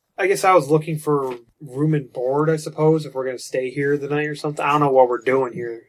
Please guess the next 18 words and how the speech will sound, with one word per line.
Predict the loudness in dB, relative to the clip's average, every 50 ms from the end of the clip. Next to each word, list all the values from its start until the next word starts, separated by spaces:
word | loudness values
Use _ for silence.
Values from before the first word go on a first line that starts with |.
| _ -14
if | -8 -6 -6 -6 -6 -6 -6
we're | -4 -2 -4
just | -4 -2 2
passing | 4 4 4 2 0 -6 -2
through, | 2 4 4 4 2
if | 0
we're | -8 -14
staying, | -2 0 0 2 2 0 -2 -6 -10 -16 _ _ _ _
so. | -12 -10 -8 -8 -10 -12 -16 -18 _ _ _ _ _ _ _ _ _ -4
You | 2
know, | 4 4
I, | 4 4 4 2
I | 4
guess | 2 2 2 0
I'm | -2 0 0
waiting | 2 2 2 2 0 0
outside | 0 -2 -2 -4 -4 -4 -4 -4
the | -4 -4 -6 -6 -8 -10